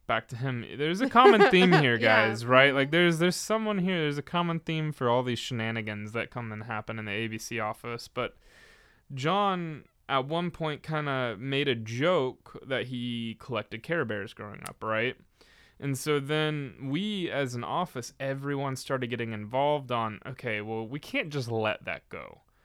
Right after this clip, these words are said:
Speaker 1: John said that he, he collected Care Bears, he liked Care Bears. How can we make this something that's fun and embarrassing? So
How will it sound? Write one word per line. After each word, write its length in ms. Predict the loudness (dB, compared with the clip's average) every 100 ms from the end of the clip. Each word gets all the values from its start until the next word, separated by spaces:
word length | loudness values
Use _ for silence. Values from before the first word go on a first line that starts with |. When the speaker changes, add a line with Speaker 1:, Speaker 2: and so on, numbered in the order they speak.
| _ _ -2
Speaker 1:
John 280 | 2 4 2
said 240 | -2 -2
that 140 | 0
he, 320 | 0 0 -2 -4
he 180 | -8 -12
collected 500 | -4 -2 -2 -2 -12
Care 240 | -2 0
Bears, 320 | 0 0 -2 -4
he 100 | -2
liked 280 | -2 -2
Care 240 | -4 -4 -4
Bears. 240 | -4 -4
How 180 | 4 4
can 240 | 4 -2
we 120 | -2 -2
make 360 | 0 -2 -4 -2
this 240 | -2 -2
something 560 | -4 -6 -4 -6 -8 -6
that's 240 | -8 -10
fun 260 | -6 -4 -4
and 100 | -6
embarrassing? 760 | -8 -4 -2 -2 -6 -14 -14
So 360 | -12 -10 -8